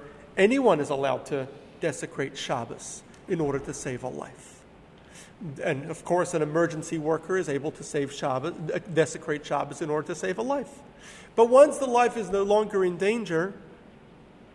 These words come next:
while they cannot transgress any biblical prohibitions, they can transgress rules made by the Sanhedrin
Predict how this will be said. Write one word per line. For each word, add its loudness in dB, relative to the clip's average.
while 8
they 4
cannot -2
transgress -2
any -4
biblical -2
prohibitions, -2
they -6
can -8
transgress -4
rules -4
made -2
by 0
the -6
Sanhedrin -4